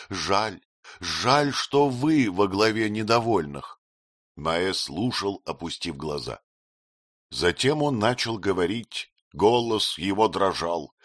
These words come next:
и сперва он говорил невнятно. «Господин директор,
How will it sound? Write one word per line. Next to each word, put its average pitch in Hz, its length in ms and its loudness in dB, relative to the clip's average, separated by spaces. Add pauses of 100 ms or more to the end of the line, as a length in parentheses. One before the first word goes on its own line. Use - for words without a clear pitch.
(140)
и 95 140 -8
сперва 87 500 0
он 92 160 -2
говорил 95 440 2
невнятно. 92 800 -4 (1000)
«Господин 92 800 -2
директор, 113 640 -2